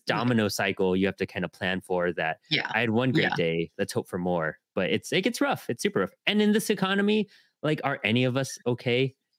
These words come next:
Speaker 2: You know?
Speaker 1: No. Like, no. No. <laughs>
Speaker 2: <laughs>
Speaker 1: And again,
Speaker 2: Yeah.
Speaker 1: I'm working super, since I have this,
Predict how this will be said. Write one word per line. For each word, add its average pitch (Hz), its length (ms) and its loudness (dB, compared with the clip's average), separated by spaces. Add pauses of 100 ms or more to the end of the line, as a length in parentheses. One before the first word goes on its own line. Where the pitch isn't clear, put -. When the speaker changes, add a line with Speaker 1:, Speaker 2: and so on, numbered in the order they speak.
Speaker 2:
You 120 120 4
know? 127 260 0
Speaker 1:
No. 262 340 0 (340)
Like, 226 180 0
no. 233 400 2 (400)
No. 196 320 2 (280)
<laughs> - 20 -
Speaker 2:
<laughs> 285 520 2 (240)
Speaker 1:
And 285 120 2
again, 311 160 2
Speaker 2:
Yeah. 240 160 2
Speaker 1:
I'm 302 60 0
working 302 340 4
super, 277 380 0
since 311 260 2
I 285 80 4
have 285 360 2
this, 233 320 2